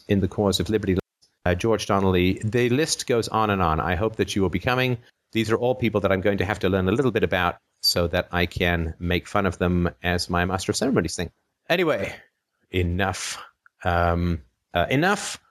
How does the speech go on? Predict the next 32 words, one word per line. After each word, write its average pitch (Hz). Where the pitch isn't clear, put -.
of 107
my, 98
uh, 90
uh, 85
telling 104
you 98
to 95
come 95
and 92
see 104
Liberty 101
Fest. 123
I, 147
you 165
know, 165
I 165
recommend, 151
I 110
mean, 131
even 127
if 117
you 117
don't 127
like 117
what 110
I'm 131
gonna 127
say, 117
which 101
is 117
perfectly -
fine, 123